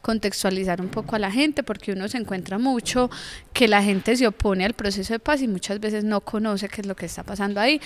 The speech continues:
Entonces la idea es contextualizarlos, que ellos sepan, que se enteren de qué es lo que está pasando en La Habana y que no es lo único que puede pasar, sino que nosotros desde la casa tenemos también que empezar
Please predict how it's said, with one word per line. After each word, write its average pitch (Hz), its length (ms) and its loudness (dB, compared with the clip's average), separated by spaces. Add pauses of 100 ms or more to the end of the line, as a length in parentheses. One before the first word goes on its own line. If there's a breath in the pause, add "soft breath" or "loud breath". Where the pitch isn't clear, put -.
(220 loud breath)
Entonces 233 200 0
la 233 140 6
idea 185 160 6
es - 100 0
contextualizarlos, 220 1300 4
que 190 220 0
ellos 185 240 -2
sepan, 214 360 2
que 190 140 -4
se 185 100 -4
enteren 190 400 -2
de 220 120 -2
qué - 120 -4
es 180 60 0
lo 185 80 2
que 214 100 -4
está 185 140 -2
pasando 214 340 -2
en 226 80 0
La 233 120 2
Habana 226 220 2 (280 loud breath)
y 226 100 -2
que 226 140 2
no 196 100 4
es 185 60 0
lo 185 120 2
único 220 300 -2
que 190 140 -4
puede 180 240 0
pasar, 226 440 2
sino 175 280 -2
que 208 100 -6
nosotros 196 360 -4
desde 247 200 0
la 254 140 2
casa 226 380 -4 (200)
tenemos 175 400 0
también 170 300 -4
que 180 100 -8
empezar 180 560 -4